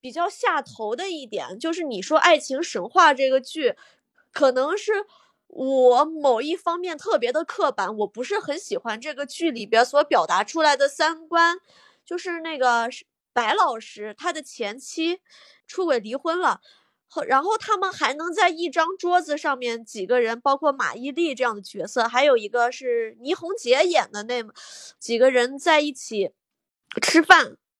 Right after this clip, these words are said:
我，我，我觉得我接受不了，我还是喜欢就是一条道走到黑的那种感情婚姻生活。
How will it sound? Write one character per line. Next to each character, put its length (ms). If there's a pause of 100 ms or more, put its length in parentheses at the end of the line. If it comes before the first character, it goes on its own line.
(180)
我， 220
我， 140
我 140
觉 200
得 240
我 240
接 220
受 180
不 140
了， 380 (240)
我 160
还 200
是 160
喜 200
欢 360
就 180
是 280 (240)
一 100
条 220
道 160
走 220
到 160
黑 220
的 120
那 160
种 200
感 220
情 260
婚 180
姻 180
生 240
活。 280